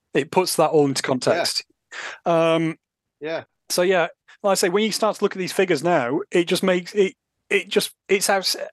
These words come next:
Speaker 1: astan-, a-, astonishing, really, isn't it? Um, and then he kind of finished
Speaker 2: That's
Speaker 1: it. Yeah, it's, it's mad. It's, it's just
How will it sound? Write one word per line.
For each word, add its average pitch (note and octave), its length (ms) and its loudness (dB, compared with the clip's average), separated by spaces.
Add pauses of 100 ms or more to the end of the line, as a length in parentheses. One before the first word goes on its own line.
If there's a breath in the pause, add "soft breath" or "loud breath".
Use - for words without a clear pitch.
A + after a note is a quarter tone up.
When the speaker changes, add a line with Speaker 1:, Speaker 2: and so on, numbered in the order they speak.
(240)
Speaker 1:
astan-, A#3 520 2
a-, G#3+ 220 2
astonishing, F#3+ 540 -2
really, B2+ 240 0
isn't D3 180 0
it? F#2+ 140 -14 (1900 loud breath)
Um, F#3+ 340 2
and G3+ 120 2
then A3+ 80 4
he A#3+ 80 4
kind A3+ 200 0
of G3 160 2
finished G3 400 -2
Speaker 2:
That's - 120 -4 (260)
Speaker 1:
it. - 80 -20 (100)
Yeah, A#3 200 2
it's, G#3 280 0
it's A3 180 -2
mad. D#4 200 4
It's, C4+ 140 0
it's A3 240 0
just B3+ 240 0